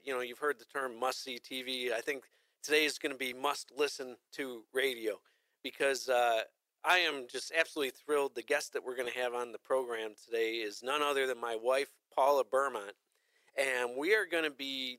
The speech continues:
discussing a topic that, uh, a lot of, uh, families struggle with when it comes to the job search and, and career process. And,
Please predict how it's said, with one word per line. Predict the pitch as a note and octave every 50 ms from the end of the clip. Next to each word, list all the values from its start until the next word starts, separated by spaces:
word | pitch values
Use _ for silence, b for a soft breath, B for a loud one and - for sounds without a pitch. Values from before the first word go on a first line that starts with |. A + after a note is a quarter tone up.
| _ _
discussing | C#3 B2+ - - D#3+ D#3 D3+ - E3 C#3+ B2
a | A#2
topic | - - - D3 D3 D3 - - C#3+ - - _ _
that, | - B2+ B2 B2 B2 - _ -
uh, | B2+ A#2+ A#2+ A#2+ A#2+ A2+ - B2+
a |
lot | C3 C3 D3+ G#3 C4
of, | C4+ - - - _ _ _ _ _ _ _ -
uh, | D3+ C#3 C3
families | C3 - - F#3 A3 A#3+ A#3 A#3 A3 G3 F3+ - - - - - _
struggle | - - - - G#3 A#3 A#3 G#3+ F3+ C3+ A#2+
with | G#2+ F#2+ - - _ _ _ _
when | C#3 C#3 C3
it | B2+ -
comes | - C#3+ C#3 C#3 C3+ B2+ -
to | - -
the | A#2 A#2
job | A2+ - - A#2+ A#2 B2+ B2+ -
search | - - B2 B2 B2 - - A#2
and, | A2 A2 G#2+ b b b b b b b b b
and | - B2+ B2 -
career | - - C#3 C#3+ D3 C3+
process. | - _ - D3 C#3 C#3+ C#3+ C#3+ - C3 A2+ G#2+ - -
And, | D3 A#2+ B2 B2+ B2+ B2+